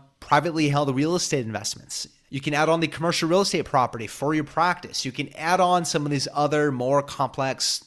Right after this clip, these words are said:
spicier investment opportunities. But I would say you don't necessarily need to. You've got plenty of opportunity in front of you just using some of these,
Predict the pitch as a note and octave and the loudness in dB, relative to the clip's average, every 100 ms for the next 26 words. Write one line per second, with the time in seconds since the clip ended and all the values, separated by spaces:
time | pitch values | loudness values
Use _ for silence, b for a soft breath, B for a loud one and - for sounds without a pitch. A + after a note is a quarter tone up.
0 | _ - - - B2+ C#3 - C3+ B2+ B2 | _ -4 -4 -2 -2 -2 -2 -2 0 -2
1 | B2 C3 B2 A#2 - B2 A#2 B2 A2 G#2 | -2 -2 -4 -4 -8 -6 -4 -4 -6 -8
2 | - G3+ G3+ G#3+ - G#3 E3+ F3 E3+ E3 | 0 4 6 4 2 0 0 0 -2 -4
3 | - - D3 C#3 C3 A#2 A2+ - - B2+ | -4 -2 0 0 -2 -4 -4 -8 -6 -2
4 | C3+ C3+ - - - F3 G3 E3+ E3 D#3 | 0 0 -4 -8 -2 0 2 4 2 2
5 | C#3 D3+ D3 C#3+ B2+ B2 - C3+ C#3 B2+ | -6 -4 -2 -2 -4 -8 -6 -4 -4 -4
6 | A#2 D#3 D#3 D#3+ D3+ C#3+ C3+ C3 C3+ C3+ | -2 -2 -2 -4 -4 -4 -4 -4 -2 0
7 | C3+ A#2+ | 0 -4